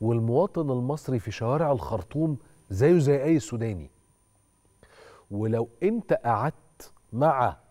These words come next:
أصدقائك، أنا كان ليا أصدقاء كتير حتى اللحظة بالمناسبة من أيام ما كنا في المدرسة، يعني أنا مدرستي كان ليا أصدقاء وزملاء من السودان وإريتريا بالمناسبة، كان عندنا كتير يعني أصدقاء أعزاء جدا،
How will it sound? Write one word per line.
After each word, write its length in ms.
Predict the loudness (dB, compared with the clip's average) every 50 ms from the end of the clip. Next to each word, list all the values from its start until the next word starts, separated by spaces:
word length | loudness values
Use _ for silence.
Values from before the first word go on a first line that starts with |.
| _ _ -8
أصدقائك، 560 | -8 -8 -6 -8 -10 -6 -4 -4 -4 -4 -6
أنا 200 | -6 -4 -4 -4
كان 160 | -4 -4 -2
ليا 180 | 0 0 0 0
أصدقاء 420 | -2 -2 -4 -4 -4 -4 -4 -4
كتير 320 | -6 -8 -2 -2 -2 -2
حتى 260 | -2 -6 -8 -6 -2 0
اللحظة 300 | 0 0 0 -2 -4 -6
بالمناسبة 560 | -6 -6 -8 -6 -6 -6 -6 -4 -2 -2 -2
من 180 | -2 -4 -8
أيام 160 | -10 -8 -6 -6
ما 60 | -6
كنا 220 | -6 -6 -6 -6 -8
في 100 | -8 -8
المدرسة، 680 | -10 -8 -8 -6 -6 -4 -2 0 0 -2 -2 -4 -8 -10 -12 -18 -20 -20 -20 -20 -20 -14 _
يعني 180 | -6 -4 -2 0
أنا 100 | 0 0
مدرستي 420 | 0 2 2 2 0 0 -2 -4
كان 440 | 0 2 4 4 4 2 0 -2 -2
ليا 320 | 0 0 0 0 0 -2 -4
أصدقاء 460 | -6 -6 -6 -6 -4 -2 -2 -2 0
وزملاء 540 | 0 -2 -2 -2 -2 -2 0 2 0 0 0 -4 -6
من 160 | -6 -4 -4
السودان 380 | -4 -6 -4 -4 -2 0 0 0
وإريتريا 580 | 0 0 0 0 0 0 0 -2 -4 -6 -6 -6
بالمناسبة، 440 | -8 -10 -10 -10 -10 -12 -14 -16 _ _ _ _ _ _
كان 80 | -8 -6
عندنا 200 | -4 -2 -2 -4
كتير 300 | -4 -2 -2 -2 -2 -2
يعني 200 | -4 -10 -12 -14 -18 _ _ _ _ _ _ _ _ _ _ _ _ _ _ _ _ _ -12 -8
أصدقاء 340 | -8 -8 -6 -6 -6 -4 -2
أعزاء 300 | -2 -2 0 0 -2 -2
جدا، 260 | -4 -6 -8 -10 -14